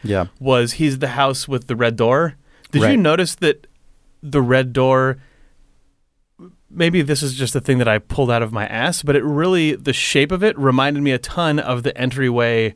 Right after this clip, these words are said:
Speaker 2: of, like, the foyer, or excuse me, of the front door and, like, threshold of the Palmer house.
Speaker 1: Oh, interesting.
Speaker 2: Like, that sort of arched shape is
Speaker 1: Yeah.
Speaker 2: really, like, the iconic piece of architecture
Speaker 1: Huh,
Speaker 2: in the
Speaker 1: yeah.
Speaker 2: shape of that house to me. And it doesn't mean anything at all, but I thought it was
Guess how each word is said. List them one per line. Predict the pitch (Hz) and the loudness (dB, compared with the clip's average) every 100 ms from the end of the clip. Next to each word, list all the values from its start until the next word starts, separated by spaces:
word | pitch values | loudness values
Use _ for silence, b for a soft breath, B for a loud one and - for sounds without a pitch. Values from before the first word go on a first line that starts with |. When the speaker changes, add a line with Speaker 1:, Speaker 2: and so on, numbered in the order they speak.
| b - | b -4
Speaker 2:
of, | 123 | -2
like, | 127 | -2
the | - | -6
foyer, | - 131 131 139 139 143 - | -6 0 0 0 0 -2 -2
or | 151 | -4
excuse | 135 - 165 | -4 -4 0
me, | 123 | 0
of | 113 | 0
the | |
front | 123 190 165 | 0 0 2
door | 151 147 143 | 2 4 2
and, | 131 127 | 2 0
like, | 120 | -2
threshold | - 160 143 - 143 127 | -4 -2 -2 0 -2 -2
of | 110 | -2
the | 107 | -6
Palmer | - 120 160 | -4 -2 -2
house. | 160 208 214 - - - | -2 -4 -4 -8 -10 -8
Speaker 1:
Oh, | 156 135 | -2 -2
interesting. | 151 147 - 87 85 92 | -2 -6 -6 -6 -6 -6
Speaker 2:
Like, | 143 131 139 | -6 -6 -2
that | 165 151 | 0 0
sort | 175 | 0
of | 156 139 | -2 -2
arched | 143 139 - | -4 -4 -8
shape | - 135 - | -2 -2 -2
is | 139 120 | -4 -2
Speaker 1:
Yeah. | 107 | 0
Speaker 2:
really, | 131 131 | 2 2
like, | 127 120 113 | 2 0 0
the | 127 | 0
iconic | 117 - 131 120 - | -2 -2 -4 -4 -6
piece | - 135 | -8 -6
of | 123 | -4
architecture | 117 113 120 135 117 131 | -6 -6 -4 -2 0 0
Speaker 1:
Huh, | |
Speaker 2:
in | 135 127 | 0 0
the | |
Speaker 1:
yeah. | 117 | 0
Speaker 2:
shape | 110 135 | 0 -2
of | |
that | 131 120 | -2 -2
house | 120 147 - | -2 -4 -4
to | 202 | -4
me. | 214 208 B B B B B | -2 -4 B B B B B
And | 147 131 - | -2 -2 -2
it | 156 | -4
doesn't | 180 147 143 | -2 -2 -4
mean | 143 147 160 | -2 -2 0
anything | 143 131 127 | -2 -2 0
at | |
all, | 127 139 120 | 2 2 2
but | 127 | 2
I | 127 | 0
thought | 127 156 | 0 -2
it | 143 | 0
was | 135 123 | -2 -4